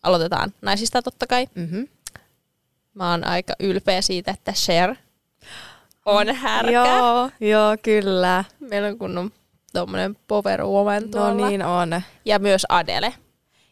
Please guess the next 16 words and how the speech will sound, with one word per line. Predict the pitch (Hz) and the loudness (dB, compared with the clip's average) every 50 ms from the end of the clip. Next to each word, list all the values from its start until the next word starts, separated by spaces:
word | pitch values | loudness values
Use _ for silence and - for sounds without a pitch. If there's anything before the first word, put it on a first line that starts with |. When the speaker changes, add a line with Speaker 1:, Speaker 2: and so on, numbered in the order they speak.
| _ | _
Speaker 2:
Joo. | - 202 208 220 233 240 202 175 - - - - 190 190 _ _ _ _ _ - | -16 -10 -6 -4 -2 -2 -2 -2 -2 -4 -4 -6 -8 -10 _ _ _ _ _ -8
Speaker 1:
Adele | 214 202 190 202 - 220 226 - 226 | -6 -6 -4 -4 -4 -4 -4 -4 -4
on | 233 247 226 | -6 -6 -8
härkä. | - - - - 254 - - 262 285 - _ _ _ | -6 -6 -4 -6 -6 -4 -4 -4 -4 -4 _ _ _
Speaker 2:
Se | - - - - 233 | -10 -8 -6 -4 -2
on, | 233 233 226 220 - _ - - | -2 0 -2 -2 -6 _ -8 -8
ja | 208 202 - - | -8 -6 -6 -4
Adele | - 226 233 226 226 208 196 190 | -2 -2 0 0 -2 -4 -4 -4
on | 185 190 190 190 | -4 -4 -6 -6
siis, | 196 196 196 _ _ _ _ _ _ _ _ _ - 202 | -8 -10 -10 _ _ _ _ _ _ _ _ _ -18 -12
siis | 202 202 202 196 185 - _ _ _ _ _ _ | -8 -6 -6 -6 -6 -10 _ _ _ _ _ _
ensinnäkin | 196 190 202 208 202 196 196 190 190 180 175 | -8 -6 -4 -4 -4 -4 -4 -6 -6 -8 -6
ihan | 175 170 175 170 156 - _ _ _ _ _ _ - | -6 -6 -8 -8 -10 -12 _ _ _ _ _ _ -10
pirun | - 175 180 180 175 165 | -6 -4 -4 -4 -4 -4
taitava | 156 160 151 151 - - 120 139 160 - _ _ _ _ | -6 -6 -6 -6 -8 -6 -6 -8 -8 -8 _ _ _ _
laulaja, | 160 160 165 170 175 175 180 185 185 190 190 | -12 -6 -4 -2 0 0 0 0 0 -2 -2